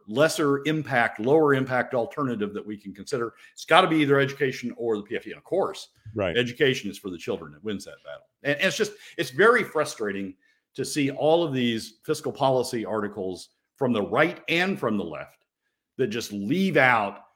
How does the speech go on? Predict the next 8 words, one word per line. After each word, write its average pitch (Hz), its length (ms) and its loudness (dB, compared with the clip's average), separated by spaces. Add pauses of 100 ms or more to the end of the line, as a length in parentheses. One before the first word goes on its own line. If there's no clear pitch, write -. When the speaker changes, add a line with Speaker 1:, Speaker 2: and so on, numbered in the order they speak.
(320)
Speaker 1:
a, 110 220 -8 (120)
a 117 140 0
real, 120 880 0 (340)
uh, 110 380 0
in-depth, 131 760 2 (180)
uh, 98 240 -4 (100)
honest, 131 720 0
straightforward 123 800 0